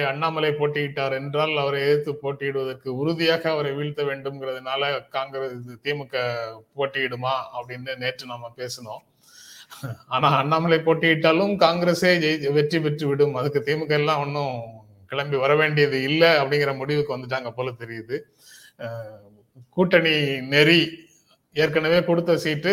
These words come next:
அதனால அவங்களே நிக்கட்டும் அப்படின்ற முடிவுக்கு தி மு க கூட்டணி வந்திருக்குது. அண்ணா தி மு க கூட்டணியில பேச்சுவார்த்தை நடக்குது அப்படின்னு சொல்றாங்க. அஹ், அண்ணா தி மு க தலைவர்கள் வந்து ஜி கே வாசனை சந்தித்து பேச்சுவார்த்தை நடத்திட்டு இருக்காங்க.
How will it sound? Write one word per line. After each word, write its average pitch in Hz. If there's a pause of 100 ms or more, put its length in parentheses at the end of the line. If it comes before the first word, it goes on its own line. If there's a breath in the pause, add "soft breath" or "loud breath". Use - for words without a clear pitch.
அதனால 151
அவங்களே 143
நிக்கட்டும் 135
அப்படின்ற 127
முடிவுக்கு 135
தி 139
மு 139
க 127
கூட்டணி 123
வந்திருக்குது. 117 (840 soft breath)
அண்ணா 175
தி 226
மு 202
க 190
கூட்டணியில 170 (140)
பேச்சுவார்த்தை 196
நடக்குது 135 (160)
அப்படின்னு 131
சொல்றாங்க. 123 (280)
அஹ், 120
அண்ணா 143
தி 160
மு 160
க 147
தலைவர்கள் 156
வந்து 147
ஜி 156
கே 160
வாசனை 139
சந்தித்து 135 (360)
பேச்சுவார்த்தை 135
நடத்திட்டு 120
இருக்காங்க. 113